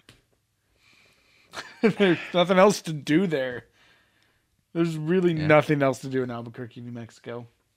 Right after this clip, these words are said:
Speaker 1: Um,
Speaker 2: You
Speaker 1: it was
Speaker 2: can,
Speaker 1: just a
Speaker 2: <laughs> you can
Speaker 1: boring
Speaker 2: fuck
Speaker 1: city.
Speaker 2: a seventeen-year-old on prom night.
Speaker 1: Mm, nah, I'm good.
Speaker 2: It's legal.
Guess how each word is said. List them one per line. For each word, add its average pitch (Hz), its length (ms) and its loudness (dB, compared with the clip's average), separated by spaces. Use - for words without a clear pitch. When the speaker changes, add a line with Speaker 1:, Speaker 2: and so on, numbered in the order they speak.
Speaker 1:
Um, 120 540 -6
Speaker 2:
You 147 140 2
Speaker 1:
it - 40 8
was 165 80 6
Speaker 2:
can, 180 100 6
Speaker 1:
just - 80 4
a 208 60 8
Speaker 2:
<laughs> - 0 -
you 151 80 4
can - 80 -10
Speaker 1:
boring 151 400 6
Speaker 2:
fuck 120 140 0
Speaker 1:
city. 117 180 -2
Speaker 2:
a 110 40 -4
seventeen-year-old 113 720 -6
on 117 140 -8
prom 76 300 -10
night. 117 300 -10
Speaker 1:
Mm, 160 400 -2
nah, 127 300 -6
I'm 127 120 -8
good. 113 160 -8
Speaker 2:
It's 120 120 -8
legal. 117 360 -6